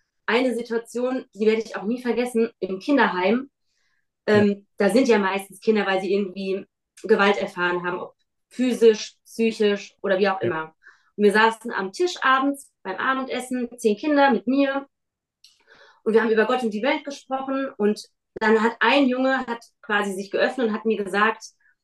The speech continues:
Speaker 1: oder uns gesagt, dass er zu Hause von seinem Vater mit dem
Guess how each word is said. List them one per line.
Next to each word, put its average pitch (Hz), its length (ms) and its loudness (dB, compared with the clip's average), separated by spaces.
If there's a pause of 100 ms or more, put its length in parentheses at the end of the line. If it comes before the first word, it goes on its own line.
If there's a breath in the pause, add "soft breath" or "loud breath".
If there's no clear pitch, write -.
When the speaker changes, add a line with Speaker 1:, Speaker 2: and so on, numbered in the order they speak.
(140)
Speaker 1:
oder 202 280 0
uns 339 280 0
gesagt, 214 440 -2
dass 196 120 -8
er 202 280 -6
zu 190 140 -10
Hause 226 260 4
von 208 140 -2
seinem 180 260 -2
Vater 208 220 0
mit 214 180 0
dem 220 240 4